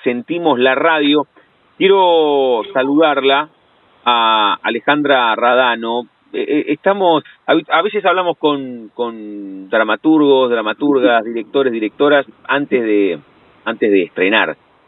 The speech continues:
Y ahora vamos a hablar de una obra que está a punto de culminar, quedan muy pocas funciones. Esto es en el Teatro Regio, en la Ciudad Autónoma de Buenos Aires, Avenida Córdoba seis cero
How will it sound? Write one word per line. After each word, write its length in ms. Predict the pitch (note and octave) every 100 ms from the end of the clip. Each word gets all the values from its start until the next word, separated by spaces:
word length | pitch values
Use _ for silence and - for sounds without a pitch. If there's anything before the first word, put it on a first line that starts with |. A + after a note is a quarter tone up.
| -
Y 280 | A2+ A2 A#2+
ahora 260 | C3+ C3+
vamos 240 | B2+ C3+ B2+
a 60 |
hablar 180 | C3+ C#3
de 60 | C#3
una 160 | C#3
obra 260 | D3+ D3 C#3
que 80 | A2+
está 540 | - C#3+ C#3 B2+ A#2+
a 340 | G#2 _ - A2+
punto 280 | C#3+ D3+ D3+
de 120 | B2
culminar, 600 | - A#2+ G#2+ A#2+ D3 A2
quedan 220 | C3 B2+
muy 200 | B2+ D3
pocas 260 | B2+ D3 A#2+
funciones. 580 | B2 A#2+ F3 C#3+ C#3 D3 _ _ _ _
Esto 300 | - B2+ C#3
es 100 | C3
en 80 | C3+
el 140 | B2 A2
Teatro 260 | C3 C3
Regio, 600 | A#2+ D3 D3 - C3+ C3+
en 100 | B2
la 60 | A2+
Ciudad 180 | - A#2
Autónoma 280 | A2+ B2 A2+
de 60 |
Buenos 240 | G#2 G#2 D3+
Aires, 300 | C#3+ B2+ A#2+
Avenida 380 | A2+ A2 A2+ A2+
Córdoba 480 | - B2+ B2 A#2 A2+ _ -
seis 200 | C3+ C3+ - _ _ _ _ _ _ _
cero 280 | C#3 C3+ B2+